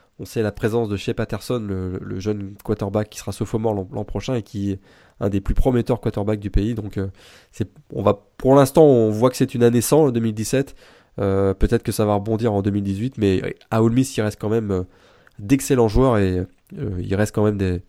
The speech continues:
probablement parmi les, les prétendants dans la, dans la division S S I West, euh, en, en deux mille dix-sept.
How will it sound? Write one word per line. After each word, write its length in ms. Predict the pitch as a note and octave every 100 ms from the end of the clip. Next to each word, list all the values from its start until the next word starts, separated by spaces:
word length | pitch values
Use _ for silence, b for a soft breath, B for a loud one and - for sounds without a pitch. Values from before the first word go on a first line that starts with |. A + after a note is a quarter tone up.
| b b b b b
probablement 540 | - G#2+ G2 G2+ A2+
parmi 260 | G#2+ G2 G#2
les, 260 | G2 F2+
les 120 | F#2 G2
prétendants 500 | - A2 G2+ G#2 G#2+
dans 80 |
la, 200 | F#2 F2+
dans 140 | - F#2
la 100 | F#2
division 420 | G2 G2 G2+ G#2
S 140 | -
S 120 | G2+ -
I 60 |
West, 260 | G2 G#2+ -
euh, 220 | F2+ E2+
en, 320 | G2 F#2 - - -
en 100 | G2+
deux 100 | G2
mille 120 | G2
dix-sept. 340 | G2+ - -